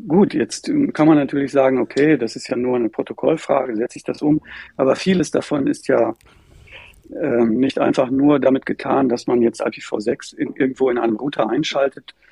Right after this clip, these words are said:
und, ähm, und zuguckt, wie das Ganze dann flutscht,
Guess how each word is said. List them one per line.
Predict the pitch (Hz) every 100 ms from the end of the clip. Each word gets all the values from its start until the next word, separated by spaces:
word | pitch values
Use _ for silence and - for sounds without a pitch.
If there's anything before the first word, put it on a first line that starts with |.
| - - -
und, | 123 123 -
ähm, | 151 120 117 113 113 -
und | - 147 -
zuguckt, | 147 135 123
wie | 123
das | 120 -
Ganze | 120 -
dann | 110 104
flutscht, | 156 180 -